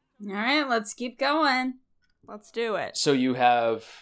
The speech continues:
Speaker 3: to get further down, the chute is not big enough for a human being to go down, especially in its state of disrepair.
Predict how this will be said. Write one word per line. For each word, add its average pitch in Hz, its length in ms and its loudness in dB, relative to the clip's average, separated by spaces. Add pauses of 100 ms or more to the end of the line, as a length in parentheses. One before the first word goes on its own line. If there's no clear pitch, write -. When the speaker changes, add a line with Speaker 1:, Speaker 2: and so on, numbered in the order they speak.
(140)
Speaker 3:
to 131 140 -6
get 131 160 2
further 120 260 0
down, 110 300 0
the 101 60 -8
chute 151 380 -2
is 123 120 -6
not 104 240 -2
big 104 120 -2
enough 117 480 -6
for 95 320 -4
a 87 60 -4
human 101 300 -8
being 98 320 -10
to 120 100 -10
go 113 160 0
down, 139 420 -4
especially 107 640 -2
in 101 120 -6
its - 160 -8
state 98 200 -4
of 92 120 -10
disrepair. 113 760 -6